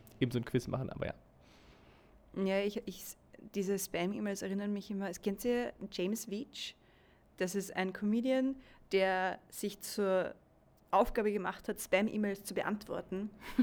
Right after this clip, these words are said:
Speaker 2: <laughs> und dann mit den Menschen, die ihnen antworten, zu kommunizieren, bis sie aufgeben. Also nicht er, sie geben auf. Und es ist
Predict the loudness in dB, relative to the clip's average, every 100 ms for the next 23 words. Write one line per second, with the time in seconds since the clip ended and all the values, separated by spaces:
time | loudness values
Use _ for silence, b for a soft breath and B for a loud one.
0 | 10 10 12 10 8 6 6 8 10 10
1 | 6 6 0 0 4 6 6 6 6 4
2 | 2 6 6 4 2 2 4 4 4 6
3 | 2 4 4 6 4 2 2 -2 2 4
4 | 2 4 6 6 4 0 6 6 6 2
5 | -4 -4 -6 -10 B B B B B B
6 | 4 8 8 8 10 10 10 6 2 6
7 | 6 6 2 0 0 0 0 0 -4